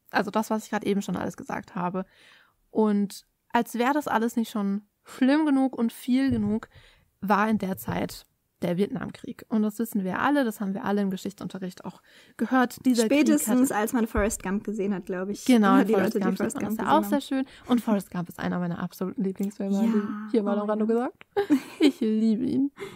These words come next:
Speaker 1: Auch ein Filmtipp unsererseits für
Speaker 2: Mhm.
Speaker 1: einfach immer.
Speaker 2: Ja,
Speaker 1: Wenn ihr
Speaker 2: immer.
Speaker 1: schlechte Laune
Speaker 2: Passt,
Speaker 1: habt.
Speaker 2: passt immer. <laughs>
Speaker 1: Ja.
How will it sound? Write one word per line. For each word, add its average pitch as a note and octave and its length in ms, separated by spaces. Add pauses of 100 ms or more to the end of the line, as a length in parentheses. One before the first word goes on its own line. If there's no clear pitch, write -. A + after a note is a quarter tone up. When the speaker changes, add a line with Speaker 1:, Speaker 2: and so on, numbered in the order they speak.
(280)
Speaker 1:
Auch F#4 160
ein G#3+ 140
Filmtipp F#3 420
unsererseits F3+ 840
für E4+ 280
Speaker 2:
Mhm. G#3 60
Speaker 1:
einfach A#3 440 (240)
immer. C4 280 (400)
Speaker 2:
Ja, C#4+ 120
Speaker 1:
Wenn B3 100
ihr B3+ 80
Speaker 2:
immer. D#4 80
Speaker 1:
schlechte A#3+ 200
Laune A3+ 200
Speaker 2:
Passt, A#3 60
Speaker 1:
habt. G#3+ 120
Speaker 2:
passt - 240
immer. B3 280
<laughs> - 880
Speaker 1:
Ja. D#4 140